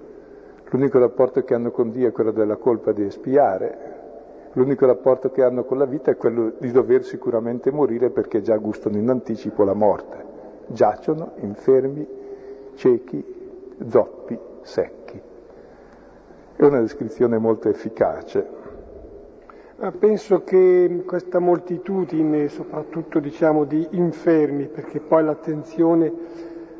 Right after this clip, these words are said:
Speaker 2: eh, si porta così su questa, mm, difficoltà,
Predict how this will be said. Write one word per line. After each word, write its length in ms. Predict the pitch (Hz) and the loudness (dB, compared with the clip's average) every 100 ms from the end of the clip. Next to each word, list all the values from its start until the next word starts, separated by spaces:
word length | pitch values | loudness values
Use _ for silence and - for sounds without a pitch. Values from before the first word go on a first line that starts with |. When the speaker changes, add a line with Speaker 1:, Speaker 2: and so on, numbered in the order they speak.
| - - | -16 -4
Speaker 2:
eh, 260 | 147 143 | 0 0
si 200 | 135 - | -2 -10
porta 920 | 147 - 165 165 160 - 160 151 147 - | -8 4 6 6 2 -2 2 2 2 -4
così 500 | 147 139 151 165 160 | -6 -4 -2 -2 -6
su 280 | - - 147 | -10 -6 -6
questa, 720 | - 156 151 - - 151 147 | 0 0 0 -4 2 2 2
mm, 380 | 143 143 143 147 | -2 -6 -10 -8
difficoltà, 1000 | 160 147 - 151 160 143 - 151 160 - | -6 -4 -4 0 2 2 4 4 4 -4